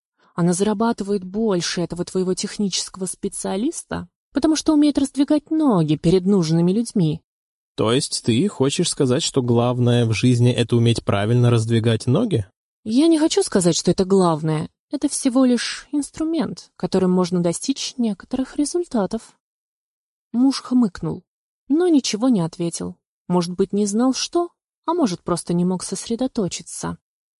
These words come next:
Speaker 1: Ведь я вдруг чуть приспустилась и взяла его яички в рот. «Слушай,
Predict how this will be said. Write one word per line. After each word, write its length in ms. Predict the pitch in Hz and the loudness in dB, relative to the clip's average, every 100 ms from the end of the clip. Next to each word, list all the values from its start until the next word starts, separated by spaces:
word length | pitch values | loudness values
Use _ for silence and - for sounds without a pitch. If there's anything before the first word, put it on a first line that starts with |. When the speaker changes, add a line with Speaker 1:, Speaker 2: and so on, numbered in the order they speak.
| _ _ | _ _
Speaker 1:
Ведь 320 | 175 214 - | -6 -4 -2
я 220 | 233 311 330 _ | -2 -2 -4 _
вдруг 260 | 170 254 - | -4 -4 -4
чуть 220 | - - | -8 -8
приспустилась 1000 | - 160 - 196 - - 311 277 - - _ _ _ _ - | -8 -8 -8 -12 -10 -6 -6 -6 -8 -18 _ _ _ _ -2
и 100 | 294 | 2
взяла 300 | 269 302 339 | 4 4 4
его 280 | 262 202 | 4 4
яички 540 | 247 196 175 202 - 170 | 2 0 -2 -6 -8 -10
в 120 | 160 | -8
рот. 320 | 165 165 - - _ _ _ _ _ _ _ _ _ | -8 -8 -12 -20 _ _ _ _ _ _ _ _ _
«Слушай, 680 | - - 254 226 - 185 196 | -10 -2 0 0 -2 -8 -14